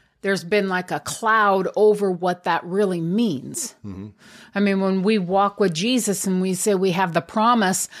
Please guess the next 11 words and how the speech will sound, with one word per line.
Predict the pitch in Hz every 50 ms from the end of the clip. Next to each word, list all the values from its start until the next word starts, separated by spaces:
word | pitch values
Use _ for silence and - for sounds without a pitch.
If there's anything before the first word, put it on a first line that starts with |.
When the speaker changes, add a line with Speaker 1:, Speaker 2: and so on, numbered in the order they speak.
| - - -
Speaker 1:
of | - 190 185 165
being | 160 214 208 208 202 202
with | 190 185 180 -
him | 147 185 202 196 180
forever, | 185 - 180 165 - - _ - 240 254 202 185 165 165 175 175 180 - - - - _
we | 214 214
get | 180 214 202
to | - -
go | - 202 196
to | 190 170
heaven. | 135 - - - - 262 269 214 185 170 175 190 202